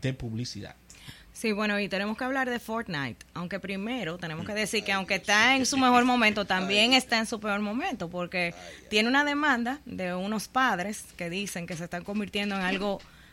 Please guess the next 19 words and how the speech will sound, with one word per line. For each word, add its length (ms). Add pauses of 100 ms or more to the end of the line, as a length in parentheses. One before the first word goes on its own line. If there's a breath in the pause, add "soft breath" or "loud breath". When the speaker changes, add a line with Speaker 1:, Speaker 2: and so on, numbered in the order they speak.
(120)
Speaker 2:
adictivo, 720
Speaker 3:
En 60
Speaker 2:
pero 220
Speaker 3:
Canadá. 220
Speaker 2:
realmente 640 (1200 loud breath)
a 160
mí 800
Speaker 3:
No, 60
pero 140
mira, 240
Speaker 2:
eso, 520
pero 280
hay 220
un 100
Speaker 3:
tienen, 260
Speaker 2:
tema. 120
Speaker 3:
tienen 240
un 180
estudio 600